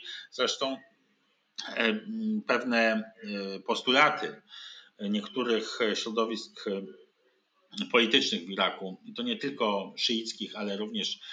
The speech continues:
sunnickich, e, idą znacznie dalej. Mowa jest o wyrzuceniu, e, z Iraku firm,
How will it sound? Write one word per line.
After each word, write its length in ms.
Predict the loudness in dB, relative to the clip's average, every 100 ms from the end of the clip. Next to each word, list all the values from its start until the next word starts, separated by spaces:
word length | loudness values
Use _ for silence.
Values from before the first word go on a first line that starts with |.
| -14
sunnickich, 720 | -6 -2 0 -2 -2 -8 -10
e, 340 | -12 -8 -4 -4
idą 600 | -4 -2 -2 -2 -6 -8
znacznie 340 | -4 -2 0
dalej. 520 | 2 4 4 0 -4 -8
Mowa 420 | -4 -4 -2 0
jest 180 | 0 -2
o 220 | -4 -6 _ _ _ _ _ _ -8
wyrzuceniu, 680 | -2 -2 0 0 0 -4 -8 -14 -14 -16 -2
e, 600 | 2 2 2 0 0 -2
z 140 | -4
Iraku 380 | 2 2 2 -2
firm, 520 | -2 0 2 0 -4